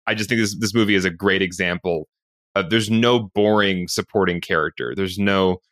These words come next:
plain vanilla person that the dude runs into on his journey. They're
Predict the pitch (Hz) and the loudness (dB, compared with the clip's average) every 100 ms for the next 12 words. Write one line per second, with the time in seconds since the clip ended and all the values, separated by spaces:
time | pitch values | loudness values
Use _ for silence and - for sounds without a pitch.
0 | _ _ _ - 127 113 110 98 98 92 | _ _ _ -6 0 2 2 0 0 0
1 | 92 92 90 82 85 - _ _ _ _ | 2 2 2 2 -2 -6 _ _ _ _
2 | _ - 117 101 - 92 85 73 - 95 | _ -2 0 2 0 -2 -4 -8 -4 -4
3 | 82 92 104 95 92 87 90 90 95 85 | -2 -2 0 2 2 0 -2 -2 0 0
4 | 82 92 80 80 90 85 80 76 113 113 | 0 -2 -4 -2 -2 0 -2 -4 -2 -2